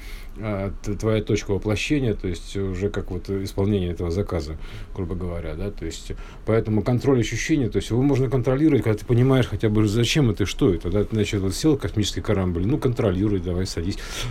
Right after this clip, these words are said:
Ты же всё равно должен изучить, да, то есть как бы понять, принять, да, какие-то вот данности, которые,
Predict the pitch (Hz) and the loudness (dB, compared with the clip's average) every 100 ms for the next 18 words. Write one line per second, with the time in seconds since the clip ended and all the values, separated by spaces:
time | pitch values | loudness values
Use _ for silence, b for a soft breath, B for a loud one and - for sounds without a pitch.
0 | - 131 120 170 185 123 104 104 117 120 | -2 -2 2 4 6 4 4 2 0 -2
1 | 90 82 104 90 - 82 - 117 131 104 | -2 0 0 0 -4 -2 0 2 2 0
2 | - 110 135 123 92 98 87 B B - | 0 2 2 2 2 0 0 B B -6
3 | 87 107 107 101 95 139 143 107 - 87 | -4 -2 0 0 4 4 4 0 -4 -4
4 | 98 104 107 98 | -2 0 2 2